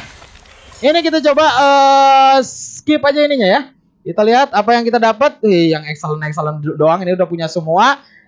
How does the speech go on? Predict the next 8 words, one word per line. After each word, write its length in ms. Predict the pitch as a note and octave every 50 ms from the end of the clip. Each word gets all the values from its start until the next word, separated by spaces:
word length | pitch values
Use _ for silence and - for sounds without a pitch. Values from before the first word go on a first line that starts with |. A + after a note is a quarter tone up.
| _ _
Kita 560 | G3+ B3 C4+ C4 - - C#4+ C#4+ C#4+ C#4 -
coba 560 | _ - C4+ C4 C4 C4 G#3 B3+ B3+ B3 A#3+ A#3+
lagi, 400 | A#3+ A#3 A#3 A#3 G#3+ A3 F#3+ E3+ D3+
cuy. 240 | C#3+ A#2+ G#2+ G2+ - _ _ _ _ _ _ _ _
Coba 880 | - F#3 G3+ G#3+ A3 A3 G#3+ F#3+ F3 A3 A3 A3 A3 A3 A3 G#3+ G#3+ G#3+
lagi. 640 | A3 G#3+ G#3+ G#3+ G#3+ G#3 G#3 G3 G#3 A3 G3+ E3+
Come 160 | D3+ F3+ F#3 A3+
on. 180 | A#3 G3+ E3